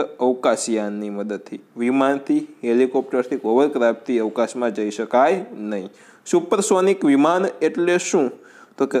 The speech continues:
અવાજની ઝડપ કરતાં વધુ ઝડપે ઉડતું વિમાન, આને જ કહેવાય સુપરસોનિક વિમાન. વાદળ કરતાં વધુ ઊંચાઈ ઉડતું વિમાન, એવું ન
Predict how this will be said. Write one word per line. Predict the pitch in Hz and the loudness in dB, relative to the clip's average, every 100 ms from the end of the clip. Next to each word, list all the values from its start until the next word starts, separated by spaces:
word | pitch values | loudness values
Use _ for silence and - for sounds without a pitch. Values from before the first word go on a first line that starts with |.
| 123 | -2
અવાજની | 123 139 143 139 143 147 139 | 2 4 4 4 2 2 2
ઝડપ | 127 131 139 180 214 | 2 2 2 2 0
કરતાં | 208 190 190 190 190 185 185 | 2 0 0 4 4 4 4
વધુ | 143 113 131 | 2 2 0
ઝડપે | 120 127 123 131 135 - | 2 2 2 2 0 0
ઉડતું | 113 120 123 131 113 | -2 -2 -2 -2 -2
વિમાન, | 107 110 135 160 - - | -2 0 0 0 -4 -14
આને | 98 113 143 | -8 -2 -2
જ | 143 - | -2 -4
કહેવાય | 107 113 | -2 0
સુપરસોનિક | 120 - 147 - 143 - 139 113 117 107 | -2 -4 -6 -2 -4 -2 -2 -2 -4 -6
વિમાન. | 104 104 104 98 - _ _ _ _ _ _ - - - | -8 -6 -8 -10 -14 _ _ _ _ _ _ -20 -12 0
વાદળ | 113 131 135 | 2 4 4
કરતાં | 123 135 135 131 | 4 2 2 4
વધુ | 123 135 | 4 4
ઊંચાઈ | 139 135 135 143 | 4 2 2 4
ઉડતું | 139 139 - 135 | 4 2 -2 2
વિમાન, | 139 143 143 143 | 2 2 0 0
એવું | - 117 117 | -4 -2 -2
ન | 117 | -4